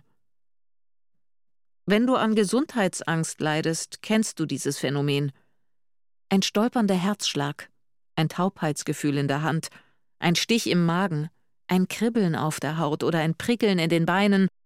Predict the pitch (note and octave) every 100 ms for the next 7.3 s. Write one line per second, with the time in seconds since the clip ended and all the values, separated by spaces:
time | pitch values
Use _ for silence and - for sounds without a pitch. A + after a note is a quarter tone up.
0 | - G#3+ G#3 G3 F3+ F3+ G3+ - G#3+ F#3
1 | F3+ B3 G3+ D3 C#3+ C#3 C#3+ D3 A#2+ C#3+
2 | - D3 C#3+ D3+ - _ _ _ _ _
3 | _ _ _ _ _ F#3 E3+ G3 G3 F#3+
4 | E3 E3+ - - A3 G#3 E3 D#3+ F#3+ G#3
5 | G3 F#3+ - - E3 E3+ D#3 E3+ - F#3+
6 | - - - F#3 G#3+ G#3+ G#3 A3+ - A#3
7 | B3 C#4